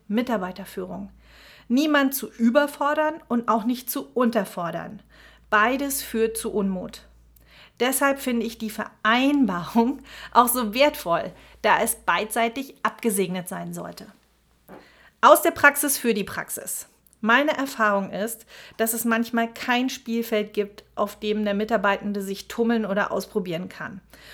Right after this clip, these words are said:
Und auch das sollte schriftlich vermerkt werden, sodass ich bei nächster Gelegenheit die Möglichkeit für den Mitarbeitenden ergibt und eben auch wahrgenommen wird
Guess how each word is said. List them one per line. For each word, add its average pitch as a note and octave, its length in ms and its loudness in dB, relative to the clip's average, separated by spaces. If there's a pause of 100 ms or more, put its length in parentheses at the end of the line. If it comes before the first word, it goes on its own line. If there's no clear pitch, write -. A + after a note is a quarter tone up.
(140)
Und A#3 240 -2
auch A#3 160 0
das C4 340 2
sollte A#3+ 300 0
schriftlich A3+ 500 -2
vermerkt G#3+ 560 0
werden, F#3+ 380 -4 (280)
sodass A3 440 2
ich A#3+ 160 -6
bei G#3+ 100 2
nächster C4 400 -2
Gelegenheit G#3 640 -2
die G#3 60 -4
Möglichkeit B3 760 -2
für A3+ 140 -2
den G#3+ 160 2
Mitarbeitenden G#3+ 680 -2
ergibt A3+ 520 -6
und G3+ 300 -6
eben G3+ 180 -4
auch - 240 -6
wahrgenommen F#3 800 4
wird F#3 380 -6